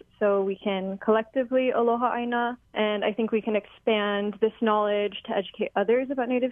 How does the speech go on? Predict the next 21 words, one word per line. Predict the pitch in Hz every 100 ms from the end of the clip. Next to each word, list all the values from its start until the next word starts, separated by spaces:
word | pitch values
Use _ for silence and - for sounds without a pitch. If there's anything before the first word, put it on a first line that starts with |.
| -
species | 240 233 247 240 214
and | 208
just | 190 - _ _ -
raise | 247 254 254 254 -
awareness | 214 202 202 202 208 - _ _ _ _ _ _
about | 202 214 214
native | 240 269 269 -
species | 220 220 226 220
in | - 208
general | 196 202 202 202 202 196
and | 208 202
help | 196 214 214
each | 226 226
other | 208 196
understand | 202 202 - 208 190 190 190 -
what's | 202 -
happening | - 208 214 208 196 185 190 -
to | 220 202 196 190 -
our | 196
delicate | 190 180 - -
ecosystems | 190 175 - - 196 190 220